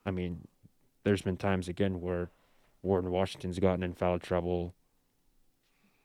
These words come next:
K J Himes has gotten in foul trouble. Daniel Foster in a small ball four has gotten in foul trouble. Like, there's been multiple ti-, I mean, as we saw last game, I mean,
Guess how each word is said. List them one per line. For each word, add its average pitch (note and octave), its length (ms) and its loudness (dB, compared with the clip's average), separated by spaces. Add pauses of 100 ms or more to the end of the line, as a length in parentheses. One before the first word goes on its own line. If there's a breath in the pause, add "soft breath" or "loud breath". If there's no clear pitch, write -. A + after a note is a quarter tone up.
(320)
K G2 120 4
J F#2+ 140 0
Himes F#2 280 0
has F2 100 -10
gotten F2+ 220 2
in F2+ 80 -6
foul F2+ 240 0
trouble. F2+ 320 2
Daniel F2+ 320 -2
Foster F2+ 400 -2
in F2 80 -4
a F2 40 -6
small F2 260 -4
ball F2 140 0
four F2 260 -2
has F2 100 -4
gotten F2+ 240 -4
in F2 80 -8
foul F2+ 240 -2
trouble. F2+ 440 0 (840)
Like, G2 160 4
there's G2 200 4
been G2 220 0
multiple G2 340 0
ti-, G#2+ 100 -4
I G2 80 0
mean, G#2 260 6 (120)
as A2+ 180 8
we A2 80 6
saw G#2 200 6
last F#2+ 320 2
game, F2 140 -6
I - 20 -8
mean, F2 280 -8